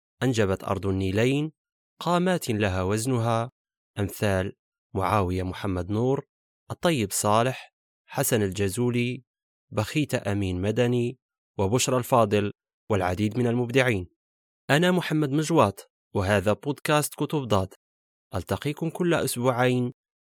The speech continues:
لنسافر مع كتاب مختار، ولأقدم مراجعة مختصرة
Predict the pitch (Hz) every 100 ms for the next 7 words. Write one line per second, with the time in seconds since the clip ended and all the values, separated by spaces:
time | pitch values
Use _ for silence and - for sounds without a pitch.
0 | - 95 - 127 123 113 95 92 92 101
1 | - 151 151 156 151 - 123 107 - _
2 | _ _ _ _ _ - 95 - - 170
3 | 156 147 117 104 95 104 110 104 95 -
4 | 131 - 151 151